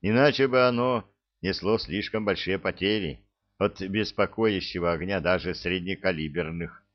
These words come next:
минометов. Происходящее так и называется:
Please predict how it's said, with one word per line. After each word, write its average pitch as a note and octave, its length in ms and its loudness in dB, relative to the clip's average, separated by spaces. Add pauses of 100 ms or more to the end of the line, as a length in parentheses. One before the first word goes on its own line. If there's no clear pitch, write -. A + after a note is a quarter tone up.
(320)
минометов. E2+ 800 -2 (1000)
Происходящее C3 960 6
так A#2+ 280 4
и A2+ 60 0
называется: D2+ 1000 -4